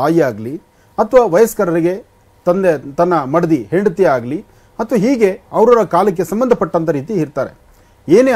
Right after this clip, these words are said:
ಆದ್ರೂ ಎಣ್ಣೆ ಹಚ್ಚಿ ಸ್ನಾನ ಮಾಡ್ತಕ್ಕಂಥದ್ದು, ಹೊಸ ವಸ್ತ್ರಗಳನ್ನ ಧರಿಸುವಂಥದ್ದು, ಆಮೇಲೆ ಸಾಧ್ಯವಾದಷ್ಟು ಹಬ್ಬಗಳ ದಿವಸ ಮನೆಯಲ್ಲಿ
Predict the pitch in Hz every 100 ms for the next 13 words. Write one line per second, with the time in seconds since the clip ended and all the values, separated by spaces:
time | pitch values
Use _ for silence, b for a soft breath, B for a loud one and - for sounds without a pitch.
0 | 160 156 180 113 180 143 202 226 185 170
1 | - 147 180 175 147 143 135 120 113 113
2 | 104 - _ - 202 208 165 - 220 180
3 | 170 143 139 185 208 165 147 123 120 113
4 | - b b 196 247 208 143 190 196 277
5 | 240 202 190 127 143 - b - 170 262
6 | 254 214 160 139 165 151 - - 139 180
7 | 269 254